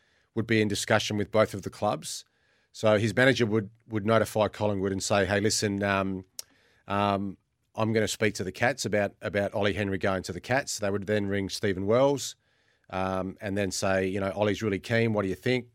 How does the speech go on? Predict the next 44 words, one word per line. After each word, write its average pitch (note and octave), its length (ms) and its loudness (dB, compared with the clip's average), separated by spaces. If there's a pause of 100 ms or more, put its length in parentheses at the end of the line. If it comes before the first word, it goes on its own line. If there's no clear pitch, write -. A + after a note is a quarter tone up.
(100)
Um, F#2+ 260 -6
Geelong G#2+ 260 -2
would G#2 100 -4
go G#2 140 4
back G2+ 220 2
and G2 100 -2
research A2 460 2
it, A2 80 -6
speak G#2 220 -4
to - 80 -8
the F#2+ 60 -6
player G2+ 240 0
manager. G#2+ 440 2 (440)
And G#2 140 0
then A#2 200 4
between - 380 4
the A#2 60 6
manager A2+ 400 6
and G2 100 0
the F#2 60 -2
two G#2 180 -2
clubs, G2 320 -2
they G2 120 -2
would F#2 120 -6
facilitate F#2+ 580 -6
conversations. F#2 680 -6
But G2 220 -4 (960)
I A#2 80 -4
think D3 220 2
for D#3 120 2
it - 80 0
to - 80 -8
become A2 320 0
public, G2+ 720 -4 (160)
um, G2 460 -4 (160)
for - 160 -6
the G#2+ 80 2
manager A#2+ 400 4
to G#2+ 120 -6
come A2 220 -2
out G2+ 180 -2
publicly G2+ 520 -2
and F#2 100 -2
say, F#2 460 0